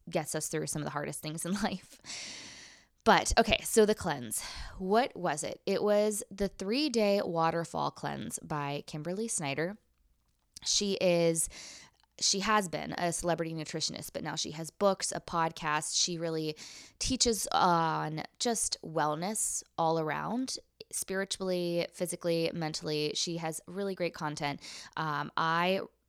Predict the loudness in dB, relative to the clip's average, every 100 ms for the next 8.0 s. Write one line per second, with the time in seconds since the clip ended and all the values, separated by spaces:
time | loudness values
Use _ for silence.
0 | _ -6 -4 -4 -2 0 0 0 -2 -4
1 | -6 _ -8 -6 -4 -4 -2 -2 -2 -4
2 | -6 -6 -6 -8 -8 -6 -6 -6 -6 -8
3 | -6 -2 0 2 0 -2 -12 -18 -16 -4
4 | 2 6 6 4 0 0 0 -2 -4 -4
5 | -6 -6 -6 -8 -8 -8 -8 -2 0 -2
6 | -2 -2 0 0 0 0 0 -2 -2 -2
7 | -4 -4 -4 -4 -6 -6 -6 2 2 2